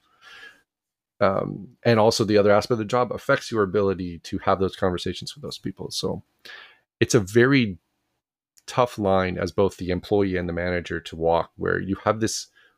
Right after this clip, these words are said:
weird connection where someone controls your career, but also is the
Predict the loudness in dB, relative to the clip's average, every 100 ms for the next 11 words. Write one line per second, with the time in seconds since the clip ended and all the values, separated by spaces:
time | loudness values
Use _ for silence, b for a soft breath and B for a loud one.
0 | _ -6 -2 2 4 4 2 0 2 2
1 | 0 -2 -2 0 -2 -4 -6 -2 -2 -2
2 | -4 -6 -4 0 0 -2 -6 b b b
3 | b b _ _ _ -14 0 2 2 4
4 | 4 4 2 2 4 2 -4 -4 -4 -2
5 | -6